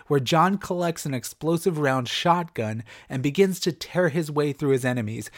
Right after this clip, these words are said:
igniting them by lighting them on fire and blowing them through the walls. It is incredibly stunning and well made. The next nominee, I'm Just Ken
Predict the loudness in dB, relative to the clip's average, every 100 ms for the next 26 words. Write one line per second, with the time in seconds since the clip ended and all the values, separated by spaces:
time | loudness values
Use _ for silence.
0 | -18 -10 -4 0 2 2 2 2 4 4
1 | 2 0 2 0 0 -2 -2 -2 0 2
2 | 4 2 0 -6 -6 -2 2 2 2 0
3 | -2 0 0 0 0 0 -2 -4 -10 -10
4 | -16 -18 -4 0 0 0 -6 -8 0 2
5 | 2 0 -4 -4 -4 -2 -4 -6 -6 -2
6 | 0 0 0 -4 -6 -12 -18 _ _ _
7 | -2 0 0 0 0 2 0 -2 -4 _
8 | _ _ _ _ -2 0 2 2 2 2
9 | -2 -6 -4 -4 -4 -10